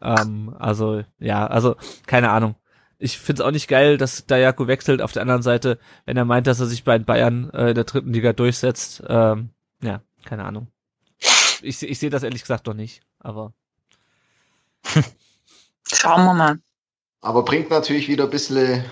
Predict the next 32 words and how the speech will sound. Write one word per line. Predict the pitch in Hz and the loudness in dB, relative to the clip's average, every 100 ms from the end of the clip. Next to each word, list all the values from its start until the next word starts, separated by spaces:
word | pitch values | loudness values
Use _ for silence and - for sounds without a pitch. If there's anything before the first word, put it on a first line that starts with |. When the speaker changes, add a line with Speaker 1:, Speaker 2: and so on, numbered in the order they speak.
| - | -6
Speaker 3:
ja, | 110 120 | 0 2
ein | |
bisschen | - 131 131 | 2 2 0
Kritik | - 117 135 147 | 2 0 2 0
und | 123 120 | 2 2
negative | 123 127 117 113 113 | 4 2 0 -4 -4
Stimmung | - 127 127 | -2 -2 0
jetzt | 107 - | -2 -4
einfach. | 92 101 98 101 | -6 -4 -4 0
Aber | 107 113 | 4 4
okay, | - - 123 | 4 4 4
jetzt | 117 120 | 4 0
haben | 113 | -2
wir | |
die | 110 107 | -2 -2
Mitgliederversammlung, | 123 139 131 127 123 123 123 117 | -2 0 2 2 2 0 0 -2
Dietrich | 117 117 131 127 | -4 -4 -2 -2
ist | 117 113 | -2 0
weg | 113 - - - | 0 -2 -10 -8
und | 95 110 104 98 - 110 | -6 -4 -4 -6 -4 -2
jetzt | 110 - | -2 -2
ist | 107 - | -6 -2
der | 110 104 104 104 | 0 2 2 0
Transfer | 113 107 - 113 | -2 0 2 4
durch | 120 131 135 - | 4 2 2 -4
und | 107 104 - - | -6 -8 -14 -8
dann | 98 | -6
kann's | 101 104 98 | -4 -4 -4
vielleicht | - - 104 104 | -10 -4 -2 -2
ab | 95 | -4
morgen | 98 98 110 98 | -2 -2 -2 0
dann | 92 98 | -2 -4